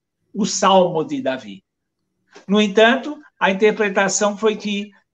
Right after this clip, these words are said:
Jesus estava incorporando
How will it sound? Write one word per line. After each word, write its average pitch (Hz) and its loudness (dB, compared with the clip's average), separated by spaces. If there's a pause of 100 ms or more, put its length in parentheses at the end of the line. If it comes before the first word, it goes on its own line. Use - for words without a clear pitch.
Jesus 262 0 (180)
estava 220 2 (220)
incorporando 233 2